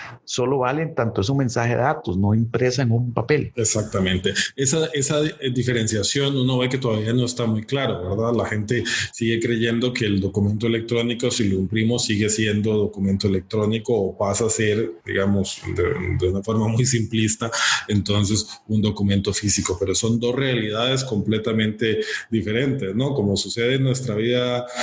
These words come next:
Speaker 2: real y lo vemos, por ejemplo, en la dimensión de las redes sociales. Desde luego, tenemos una vida en las redes sociales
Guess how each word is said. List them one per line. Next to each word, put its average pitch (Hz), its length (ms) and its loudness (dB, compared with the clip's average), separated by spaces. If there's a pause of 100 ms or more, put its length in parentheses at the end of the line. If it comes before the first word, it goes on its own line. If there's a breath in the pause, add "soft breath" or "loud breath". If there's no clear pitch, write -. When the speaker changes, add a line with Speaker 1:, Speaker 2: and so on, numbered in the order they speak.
(140 loud breath)
Speaker 2:
real 117 320 0
y 135 80 2
lo 110 120 2
vemos, 107 260 -2
por 113 180 0
ejemplo, 107 400 2
en 110 100 2
la 101 180 0
dimensión 101 500 2
de 113 100 2
las 107 180 0
redes 110 240 0
sociales. 120 460 0
Desde 98 200 0
luego, 117 200 2
tenemos 113 400 2
una 113 180 2
vida 123 360 2
en 107 80 -2
las 104 180 -2
redes 110 280 2
sociales 113 580 0